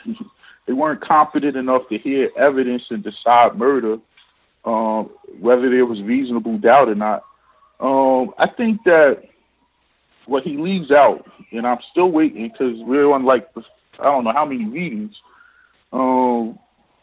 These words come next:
she still has not had motive,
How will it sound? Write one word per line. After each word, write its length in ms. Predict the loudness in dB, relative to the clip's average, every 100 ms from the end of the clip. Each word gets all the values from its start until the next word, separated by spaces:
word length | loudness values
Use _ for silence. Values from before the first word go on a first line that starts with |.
| -16 -12
she 100 | -12 -2
still 260 | 4 4
has 340 | 4 4 2 2
not 340 | 4 4 2 -8
had 500 | -2 0 0 -2 -8
motive, 540 | -4 -2 0 0